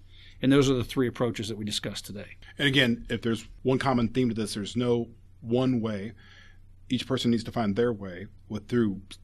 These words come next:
Speaker 2: developing self-awareness, through either feedback or, uh, their own experiences, and truly wanting to know, yeah, to, to leverage those strengths.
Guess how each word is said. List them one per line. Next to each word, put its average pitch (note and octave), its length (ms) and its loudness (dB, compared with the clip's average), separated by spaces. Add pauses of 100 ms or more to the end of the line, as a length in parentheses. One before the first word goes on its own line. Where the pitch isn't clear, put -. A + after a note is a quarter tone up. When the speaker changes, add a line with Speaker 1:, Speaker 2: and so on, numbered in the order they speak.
Speaker 2:
developing A#2+ 400 2
self-awareness, A2 960 -4 (180)
through F#2 300 -8 (180)
either - 160 -10
feedback B2+ 720 -2 (120)
or, - 200 -20 (240)
uh, - 120 -14 (120)
their A#2 120 0
own B2 140 2
experiences, A2 760 -6 (480)
and A#2 120 -4
truly B2+ 180 2
wanting A2 240 0
to A2 120 -8
know, G2+ 160 -6
yeah, G#2 160 -10
to, A2+ 120 -8
to G#2+ 300 -6 (380)
leverage B2 340 0
those A#2 180 0
strengths. G2+ 480 -8